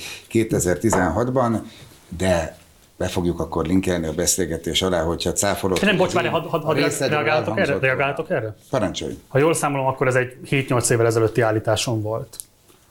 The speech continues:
Speaker 2: Mondom még egyszer, mondtam ilyet, nem értek egyet vele, ö, nem tartom helyén valónak, ö, és hogyha ebben, ezzel bárkiben riadalmat keltettem volna,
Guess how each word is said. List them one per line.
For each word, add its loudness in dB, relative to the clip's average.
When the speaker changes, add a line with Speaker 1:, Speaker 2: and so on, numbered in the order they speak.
Speaker 2:
Mondom 2
még 2
egyszer, 0
mondtam 2
ilyet, 0
nem 2
értek 0
egyet 0
vele, 0
ö, 2
nem 0
tartom 0
helyén 2
valónak, 2
ö, 2
és -2
hogyha 0
ebben, 0
ezzel 0
bárkiben 0
riadalmat 2
keltettem 0
volna, 2